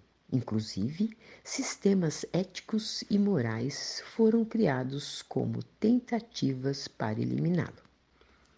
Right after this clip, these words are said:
No tocante à educação, esta vem a ser a principal meta, enquanto que as religiões buscam aconselhar a prática do bem e, consequentemente,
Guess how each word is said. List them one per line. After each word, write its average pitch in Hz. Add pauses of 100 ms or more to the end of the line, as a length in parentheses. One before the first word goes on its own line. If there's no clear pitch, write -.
(440)
No 339
tocante 370
à -
educação, 127 (640)
esta 135
vem 139
a 107
ser -
a -
principal 262
meta, 127 (260)
enquanto 294
que 131
as 151
religiões 143
buscam 160
aconselhar 208
a 143
prática 127
do 156
bem 170 (360)
e, 247
consequentemente, 151